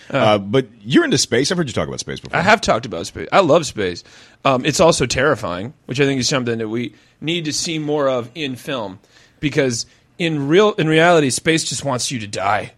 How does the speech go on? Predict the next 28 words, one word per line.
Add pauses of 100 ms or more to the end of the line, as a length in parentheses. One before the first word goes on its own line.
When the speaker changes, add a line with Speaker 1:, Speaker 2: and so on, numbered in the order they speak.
Speaker 1:
It
just
wants
to
take
your
guts
out
and
just
leave
you
stranded
in
nothing, (260)
floating
like
junk, (460)
or
burn
you
alive,
or
age
you.
You
saw
Interstellar.